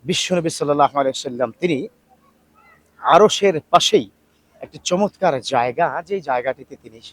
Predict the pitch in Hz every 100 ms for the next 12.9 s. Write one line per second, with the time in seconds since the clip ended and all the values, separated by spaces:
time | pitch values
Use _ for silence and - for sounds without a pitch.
0 | _ _ _ _ _ - - 240 190 -
1 | 240 180 160 139 127 - 113 - 139 120
2 | 110 _ _ _ _ _ _ 165 175 247
3 | 233 220 180 190 _ - 214 - 190 180
4 | 165 156 185 226 - - - 175 233 196
5 | 180 180 165 180 - 156 160 143 180 170
6 | 247 302 302 _ _ _ _ - 190 262
7 | 247 220 170 185 214 254 240 190 262 _
8 | _ _ _ _ _ _ 147 139 127 156
9 | 175 226 233 220 185 - 233 - - _
10 | 269 285 - - - 208 175 147 147 165
11 | 143 _ _ 151 160 202 - 208 - 240
12 | - 180 165 202 180 147 131 131 135